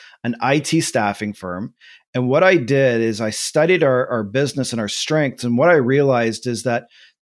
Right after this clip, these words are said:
the industry had changed. And so I repositioned the business out of I T into sales and marketing.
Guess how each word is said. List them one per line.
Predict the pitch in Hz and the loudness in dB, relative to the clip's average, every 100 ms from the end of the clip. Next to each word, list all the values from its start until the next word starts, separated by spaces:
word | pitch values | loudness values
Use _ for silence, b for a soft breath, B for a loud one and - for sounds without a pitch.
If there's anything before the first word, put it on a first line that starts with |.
| - | -6
the | 135 147 - | -2 -2 0
industry | 208 247 233 208 | 2 2 2 0
had | 160 143 117 | 2 2 0
changed. | - 196 147 - - - - | -2 0 0 -4 -8 -12 -6
And | 147 | -6
so | - 151 143 - | 0 0 -2 0
I | 185 | 2
repositioned | 214 170 190 190 135 151 147 165 | 4 4 2 0 2 2 2 0
the | 135 | 0
business | 127 120 127 113 135 | 2 0 -4 -6 -2
out | 156 | 0
of | 170 | 2
I | 147 135 | 0 0
T | - 135 127 | -4 -4 -2
into | 107 127 123 | -2 -4 -4
sales | 120 135 127 113 | -4 0 0 0
and | 107 | -2
marketing. | 98 95 101 147 | -4 -6 -8 -8